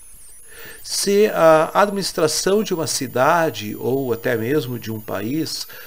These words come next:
cair nas mãos de demagogos sem consciência,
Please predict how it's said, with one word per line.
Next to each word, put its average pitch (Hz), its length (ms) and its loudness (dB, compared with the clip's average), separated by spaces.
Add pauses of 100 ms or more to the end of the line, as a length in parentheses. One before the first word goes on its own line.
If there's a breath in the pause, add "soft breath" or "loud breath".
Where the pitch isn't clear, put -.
(200 loud breath)
cair 143 360 4
nas 143 300 -4
mãos 131 500 -2
de 110 200 -10
demagogos 123 920 -2
sem 127 300 -8
consciência, 139 1000 -4